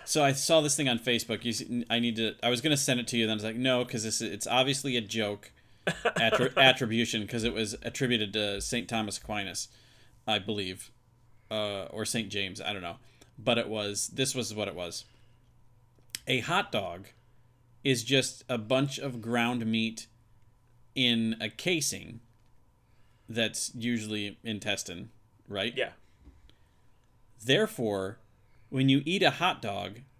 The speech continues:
Speaker 1: it doesn't stop being a hot dog. You just become the casing <laughs> for the hot dog.
Speaker 2: Yes.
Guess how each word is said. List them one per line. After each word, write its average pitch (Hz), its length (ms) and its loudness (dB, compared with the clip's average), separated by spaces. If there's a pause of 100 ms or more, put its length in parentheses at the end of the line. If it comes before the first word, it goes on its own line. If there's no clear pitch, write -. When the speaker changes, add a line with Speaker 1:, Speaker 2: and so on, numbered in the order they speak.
(120)
Speaker 1:
it 135 160 0
doesn't 120 320 0
stop 156 500 2
being 156 320 2
a 113 120 2
hot 135 280 -2
dog. 95 280 -6 (1300)
You 220 480 10
just 156 380 6
become 156 360 6
the 139 140 6
casing 139 680 4
<laughs> - 40 -6 (2750)
for 139 320 4
the 120 120 4
hot 110 200 2
dog. - 300 -8 (260)
Speaker 2:
Yes. - 440 -4